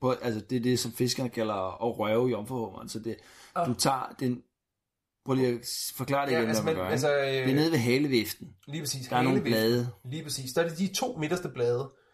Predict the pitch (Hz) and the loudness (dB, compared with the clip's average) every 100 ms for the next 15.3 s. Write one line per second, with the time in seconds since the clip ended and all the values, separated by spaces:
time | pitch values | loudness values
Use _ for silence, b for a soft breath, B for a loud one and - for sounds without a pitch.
0 | b - 143 156 151 170 - 147 160 185 | b -6 -2 0 -2 -2 -2 -2 0 0
1 | - 202 151 - - 131 117 135 - 135 | 0 -2 -4 -8 0 0 0 -6 -8 -6
2 | 160 - - - 156 160 160 147 175 180 | -8 -12 -10 -4 -2 -2 -4 -8 -8 -8
3 | - - - 135 127 131 139 156 156 170 | -10 -12 -4 -2 -4 -6 -8 -8 -6 -6
4 | 156 165 - 160 160 - 135 139 - 127 | -6 -10 -10 -8 -8 -8 -8 -6 -6 -4
5 | 135 151 B B B 147 147 180 180 180 | -4 -6 B B B -2 0 0 2 0
6 | 196 180 180 180 175 170 175 156 147 156 | -2 -2 -2 -2 0 0 0 -2 -2 -2
7 | - 175 - 180 170 - - 180 - 135 | -2 -4 -2 0 -2 -4 -16 -20 -12 -8
8 | 131 - - - 151 147 143 151 139 - | -6 -2 -2 -2 -6 -6 -4 0 0 0
9 | - 175 143 - 139 131 151 135 131 135 | 0 -4 -6 -8 -4 -4 -4 -2 -2 -2
10 | 151 139 - b b 127 156 117 123 139 | -10 -10 -16 b b -4 -2 2 4 6
11 | 175 175 131 110 110 120 131 131 156 180 | 6 4 2 -2 -4 -4 -8 -10 -6 -2
12 | 208 190 113 120 143 135 151 - - b | 0 0 2 2 2 0 -2 -4 -6 b
13 | b 107 110 190 202 170 - - 110 - | b -2 0 2 2 2 4 4 2 2
14 | 113 - - 131 - 160 143 151 - 156 | 0 -2 -4 -6 -6 -4 -4 -2 -2 -4
15 | 139 127 120 | -4 -4 -6